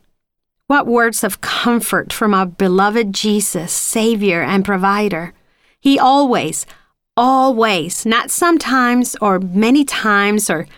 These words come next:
half the time, but he will always be with us. We are not fighting this war alone on the front lines. Jesus, our general, goes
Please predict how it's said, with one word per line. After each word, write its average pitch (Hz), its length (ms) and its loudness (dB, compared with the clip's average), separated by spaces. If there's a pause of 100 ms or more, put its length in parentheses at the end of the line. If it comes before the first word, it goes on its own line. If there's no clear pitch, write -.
(120)
half 254 380 0
the 240 120 2
time, 190 480 0 (380)
but 247 120 2
he 254 160 4
will 240 220 0 (100)
always 269 680 2
be 226 420 0
with 208 260 0
us. 185 420 -4 (800)
We 262 100 4
are 302 60 4
not 294 240 2
fighting 294 560 2
this 247 180 0
war 233 300 2
alone 254 480 2
on 240 80 0
the 208 80 -2
front 240 360 0
lines. 185 580 0 (360)
Jesus, 294 500 2
our 220 160 2
general, 196 680 0 (120)
goes 262 440 0